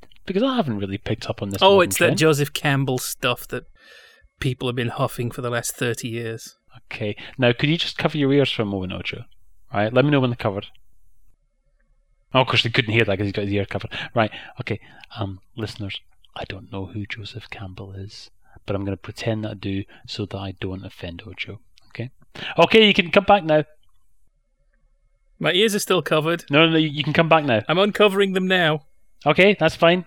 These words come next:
Speaker 1: Yeah, so you didn't hear that. That's good. So, yes, I see what you mean now. It all makes sense.
Speaker 2: <laughs> Actually, I suppose that tendency's broken up a little bit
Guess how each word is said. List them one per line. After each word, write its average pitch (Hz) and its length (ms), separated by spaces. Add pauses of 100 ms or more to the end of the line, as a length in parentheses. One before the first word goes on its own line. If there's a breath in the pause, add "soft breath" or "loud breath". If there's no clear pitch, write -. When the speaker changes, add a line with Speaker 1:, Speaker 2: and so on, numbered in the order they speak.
(100)
Speaker 1:
Yeah, 131 160
so 135 140
you 131 60
didn't 147 160
hear 127 140
that. 110 160
That's 123 140
good. - 180 (380 loud breath)
So, 190 300 (180 loud breath)
yes, 202 300
I 147 80
see - 240
what 175 80
you 147 100
mean 147 200
now. 123 160
It 131 40
all 135 140
makes 127 240
sense. 127 340 (640)
Speaker 2:
<laughs> - 1300
Actually, 247 280
I 220 40
suppose 196 400
that 170 180
tendency's 151 500
broken 135 380
up - 260 (180)
a 123 120
little 113 340
bit 104 200